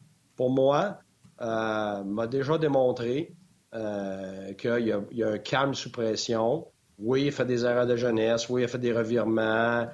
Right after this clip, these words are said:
mais il y a quand même un calme sous pression qui me laisse présager déjà que peut-être son sens du hockey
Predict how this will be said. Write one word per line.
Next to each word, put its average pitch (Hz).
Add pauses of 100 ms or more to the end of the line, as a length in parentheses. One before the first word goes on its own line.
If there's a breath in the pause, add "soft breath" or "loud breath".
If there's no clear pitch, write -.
(320 loud breath)
mais 110
il 113
y -
a -
quand 120
même 147
un 131
calme 131
sous -
pression 127 (100)
qui -
me 113
laisse 120
présager 117
déjà 123
que 123
peut-être 113
son 104
sens 110
du 117
hockey 110